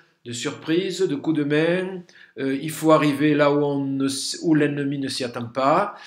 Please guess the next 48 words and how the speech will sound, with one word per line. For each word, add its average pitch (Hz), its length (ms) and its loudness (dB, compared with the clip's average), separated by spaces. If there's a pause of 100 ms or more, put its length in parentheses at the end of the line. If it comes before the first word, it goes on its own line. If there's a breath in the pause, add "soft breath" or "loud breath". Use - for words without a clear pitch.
(240 loud breath)
Alors, 139 240 -2
voici 151 260 -2
une 151 120 -2
photo 160 340 -6
que 139 80 -6
j'ai 120 380 -4
été 123 160 -6
obligé 123 260 -6
de 110 60 -4
réduire 117 280 -4
parce - 200 -10
que 127 100 -10
sinon, 123 240 -10
elle 120 80 -4
était 120 220 -8
trop 170 180 -6
pixelisée. 135 560 -6
Donc, 151 140 -6
il 123 60 -12
y - 20 -10
a 113 60 -10
certaines 143 340 -8
photos 127 320 -10
qui 117 80 -16
sont 120 140 -10
de 117 100 -18
très - 180 -8
mauvaise 160 320 -4
qualité 135 420 -6 (380 loud breath)
et 113 80 -12
d'autres 135 280 -6
qui 120 140 -10
sont 127 200 -10 (120)
excellentes, 117 460 -12
nous 120 220 -10
allons 117 140 -8
le 107 100 -10
voir. - 260 -20 (320 loud breath)
Donc, 143 160 -2
voici, 160 540 2
euh, 139 340 6 (380 loud breath)
euh, 117 640 -4 (180)
la 143 160 -4
colonne 160 560 6
de 143 420 4
Le-, 143 220 -4 (200)
de 131 120 -2
Leclerc, 135 480 2